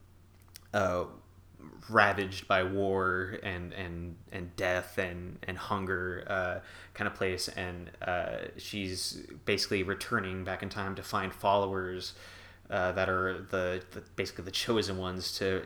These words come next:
and to prepare those people for, uh, the future so that, you know, they can survive. And,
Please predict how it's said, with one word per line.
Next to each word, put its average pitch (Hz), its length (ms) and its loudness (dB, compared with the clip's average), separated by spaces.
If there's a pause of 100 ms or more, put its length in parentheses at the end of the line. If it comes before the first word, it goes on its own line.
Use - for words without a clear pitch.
and 92 300 -2
to - 120 -2
prepare 104 440 2
those 101 320 4
people 92 640 0
for, 92 600 2
uh, 87 420 2 (680)
the 92 100 0
future 92 540 0
so 90 240 2
that, 85 300 -6
you 95 120 -4
know, 87 180 -2 (200)
they 92 160 2
can 90 180 -6
survive. 90 640 4
And, 87 160 -6